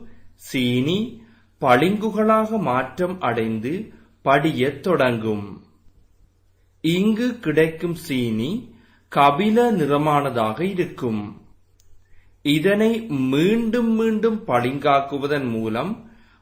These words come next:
வெண்ணிறமான சீனி எமக்கு கிடைக்கும். பளிங்காக்குதலின் முக்கிய அம்சங்கள். வெப்பம்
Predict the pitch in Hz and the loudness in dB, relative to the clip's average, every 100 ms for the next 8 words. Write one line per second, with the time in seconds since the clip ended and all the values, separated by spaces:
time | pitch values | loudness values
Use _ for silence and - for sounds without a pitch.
0 | - 131 127 147 190 220 226 220 220 220 | -16 -2 2 2 4 2 2 2 2 0
1 | 214 - 135 117 117 170 - - 175 131 | -2 -4 -4 -2 -4 -6 -8 -2 0 -2
2 | 117 156 156 214 175 - 135 117 104 104 | -4 -8 -2 2 2 0 -4 -4 -4 -8
3 | - - _ - _ _ - _ _ _ | -16 -20 _ -20 _ _ -20 _ _ _
4 | _ - - - - - - - - - | _ -20 -20 -20 -20 -20 -20 -20 -20 -20
5 | - _ - 123 120 120 120 127 123 139 | -20 _ 0 2 2 0 2 2 0 -4
6 | 135 143 190 240 - - - - - 147 | -2 0 0 -2 -8 -18 -20 -20 -10 -4
7 | 127 143 165 - 175 127 135 - 196 190 | 0 2 0 -4 -4 -2 -2 -2 -2 -2
8 | 180 127 117 110 104 98 - - _ _ | -2 -4 -2 -2 -2 -8 -14 -20 _ _
9 | _ _ _ _ - - - _ _ - | _ _ _ _ -20 -20 -20 _ _ -16
10 | 131 135 147 143 139 113 143 220 - | 0 4 4 2 0 0 -2 -6 -12